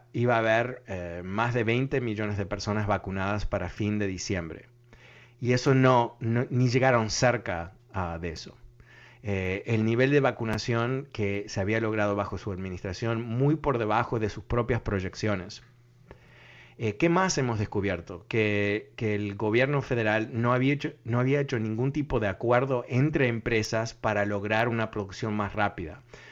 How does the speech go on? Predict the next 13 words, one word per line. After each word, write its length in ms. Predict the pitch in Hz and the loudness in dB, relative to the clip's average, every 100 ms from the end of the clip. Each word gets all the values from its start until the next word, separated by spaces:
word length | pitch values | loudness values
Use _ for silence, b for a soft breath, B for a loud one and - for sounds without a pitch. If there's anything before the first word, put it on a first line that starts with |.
| B B B | B B B
Una 180 | 143 156 | 4 4
de 60 | 151 | 4
las 140 | 139 | 2
cosas 340 | 156 151 135 | 0 2 0
que 220 | - 104 101 | 0 0 2
hizo 280 | 117 131 | 0 0
el 80 | 117 | 0
gobierno 380 | 113 110 113 110 | 0 0 0 0
de 120 | 101 | -2
Biden 340 | 95 117 147 110 | -2 0 0 -2
inmediatamente 1040 | 95 95 110 120 104 95 98 107 120 113 | 0 0 0 0 -2 -4 -4 -4 -2 -2
es 140 | 104 | -4
forzó 840 | - 120 110 - - 202 127 - | -4 -4 -2 2 4 4 4 -2